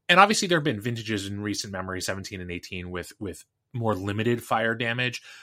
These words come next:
but the scope of it was pretty big in twenty twenty.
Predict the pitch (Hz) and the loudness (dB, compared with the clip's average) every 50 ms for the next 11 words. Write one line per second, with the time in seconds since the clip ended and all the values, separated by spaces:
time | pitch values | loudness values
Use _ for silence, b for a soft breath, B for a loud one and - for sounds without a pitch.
0 | B B _ _ 127 117 - - - - - 170 165 151 170 147 135 135 110 110 | B B _ _ 2 2 2 0 -2 2 4 4 4 4 4 2 2 0 0 0
1 | - - - 123 113 104 92 - _ 101 92 92 95 95 92 - - - 104 98 | -4 -4 -6 -4 -4 -4 -4 -4 _ -2 -2 -2 -2 -4 -6 -10 -8 -6 -6 -6
2 | 95 101 104 - - 110 101 101 104 - - - 107 101 104 107 107 104 | -6 -6 -10 -6 -4 -4 -2 -2 -6 -6 -6 -6 -4 -4 -4 -6 -8 -10